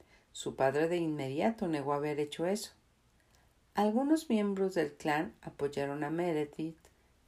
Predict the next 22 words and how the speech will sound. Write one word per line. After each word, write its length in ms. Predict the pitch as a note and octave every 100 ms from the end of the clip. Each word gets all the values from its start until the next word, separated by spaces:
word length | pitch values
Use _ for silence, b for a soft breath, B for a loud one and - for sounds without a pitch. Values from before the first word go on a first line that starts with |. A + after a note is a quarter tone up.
| -
y 160 | D#3+
otros 360 | D#3+ D3+ D#3+ -
a 40 |
su 140 | - -
padre. 380 | F#3 G#3 G3 - _ _ - _ _ _ B B B _
El 220 | - D#3+
árbol 320 | D3+ C#3+ D3 D3
genealógico 960 | D#3 C#3 C3+ B2+ C3+ D3+ - - G3
se 160 | G3+ E3
partió 400 | - C3+ - C3+
en 160 | B2+ A#2+
dos, 380 | A2+ - - _ _ _ _ _ b b b b _
y 140 | F#3 G3
el 160 | F#3
dolor 480 | F3+ F3+ F#3 F#3+ A3 A3+ - _ _ _ _ -
que 200 | F3+ D#3
había 420 | C#3+ E3+ F#3 G#3+
definido 560 | F3+ E3 D#3 D#3 D3+ D3+
la 160 | C#3+
relación 640 | C3 C3 B2 B2 - C3+ C3
de 120 | B2
Meredith 840 | B2+ C3+ C3+ B2+ B2 B2 A#2+ -